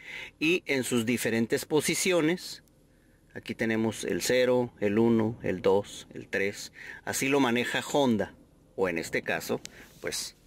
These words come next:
Acura. ¿Ok? Pero tenemos uno, dos, tres, cuatro cables. ¿Ok? El,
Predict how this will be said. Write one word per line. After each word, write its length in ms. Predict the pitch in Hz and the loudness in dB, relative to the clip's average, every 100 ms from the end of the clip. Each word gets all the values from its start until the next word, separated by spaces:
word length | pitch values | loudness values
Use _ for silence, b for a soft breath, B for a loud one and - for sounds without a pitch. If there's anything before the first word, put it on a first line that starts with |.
| _ - | _ -6
Acura. 400 | 175 - - - - - _ | -6 -4 -12 -12 -20 -20 _
¿Ok? 200 | - 151 - B B B B B B B | -8 -8 -8 B B B B B B B
Pero 340 | 175 196 214 - - | 0 2 0 -4 -8
tenemos 640 | - 147 156 165 165 - - | -2 0 4 4 4 2 2
uno, 280 | 185 185 180 | 6 6 6
dos, 300 | 170 160 - | 6 4 2
tres, 360 | 160 165 - _ | 2 2 -2 _
cuatro 440 | - 185 190 180 | 2 4 4 0
cables. 600 | - 131 92 80 - - - | 2 2 2 -2 -4 -8 -6
¿Ok? 160 | 117 - 185 - | -4 -2 -2 -4
El, 440 | - 151 139 135 | -2 0 2 0